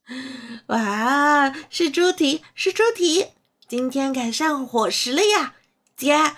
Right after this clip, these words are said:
是猪蹄！”“是猪蹄，又不是你的蹄，那么激动干什么？”我摘下书包，走到李婉英身侧，拍了拍她的肩膀。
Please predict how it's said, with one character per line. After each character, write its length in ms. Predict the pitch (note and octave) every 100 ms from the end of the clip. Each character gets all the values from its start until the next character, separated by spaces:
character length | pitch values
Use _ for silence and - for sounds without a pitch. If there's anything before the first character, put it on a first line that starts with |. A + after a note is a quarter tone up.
| - _
是 220 | - F4
猪 180 | C#4 F#4
蹄 460 | - D4 E4+ D4+ - _ _ _ _ _ _ _ _ _ _
！”“是 220 | - -
猪 160 | G3+ A3+
蹄， 340 | A#3 E3+ F#3+ _ _ _
又 120 | -
不 80 | B3+
是 140 | G3 B3+
你 140 | G#3+
的 120 | -
蹄， 260 | G3 - _ _ _ _ _ -
那 80 |
么 60 | D4+
激 220 | B3 D4+
动 180 | G4 D4
干 180 | F3+ D3
什 120 | -
么？” 60 | - - _ _ _ _ _ _ _ _ _
我 100 | -
摘 140 | G3 B3+
下 140 | C4
书 180 | A3+ A#3
包， 320 | B3 C#4 C#4 _ _
走 140 | - F3+
到 120 | F#3+
李 140 | F3+
婉 160 | G3 F3+
英 120 | F3+
身 200 | G3 B3+
侧， 260 | C4 C4+ - _ _
拍 140 | - F#3
了 80 |
拍 180 | F3+ F#3
她 120 | F#3
的 80 | G3+
肩 200 | G3 G#3+
膀。 180 | A3+ -